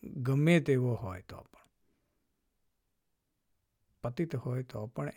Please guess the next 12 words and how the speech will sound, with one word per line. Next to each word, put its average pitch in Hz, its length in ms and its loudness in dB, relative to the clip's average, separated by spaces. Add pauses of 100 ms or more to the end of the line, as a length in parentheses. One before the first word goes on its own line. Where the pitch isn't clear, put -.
(100)
એનો 123 180 -2
વધ 113 260 -4
કરવો 110 380 -10
નહીં, 101 180 -10
એવું 110 160 -8
શાસ્ત્રોમાં 110 560 -10
લખ્યું 107 280 -10
છે - 160 -20
મેં, - 120 -20 (760)
ભગવાન 101 260 -10
કહે - 140 -20
છે. - 200 -20